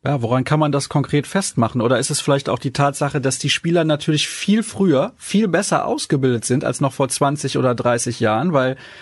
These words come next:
damals bist du eigentlich nicht mit achtzehn Nationalspieler geworden oder mit neunzehn. Das war unmöglich. Jetzt gibt's das auch selten, aber es gibt das. Und damals gab's das halt nicht.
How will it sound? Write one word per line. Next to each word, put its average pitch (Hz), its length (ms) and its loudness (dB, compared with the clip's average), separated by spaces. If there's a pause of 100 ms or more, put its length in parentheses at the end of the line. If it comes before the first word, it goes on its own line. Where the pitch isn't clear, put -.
(140)
damals 143 460 2
bist - 260 -2
du 139 80 4
eigentlich 127 300 0
nicht 151 160 2
mit 110 120 0
achtzehn 107 300 -2
Nationalspieler 104 680 0
geworden 101 340 -2
oder 101 140 0
mit 101 140 -2
neunzehn. 101 240 -2
Das 104 140 -2
war 117 180 0 (100)
unmöglich. 127 720 0 (140)
Jetzt - 380 -2 (160)
gibt's 135 180 -2
das 131 180 0
auch 110 160 -2
selten, 160 480 2
aber 120 260 0
es - 140 -6
gibt 170 300 -2
das. - 340 -2 (640)
Und 127 180 2
damals 147 380 0
gab's 131 240 0
das 139 160 -4
halt 123 160 0
nicht. - 340 0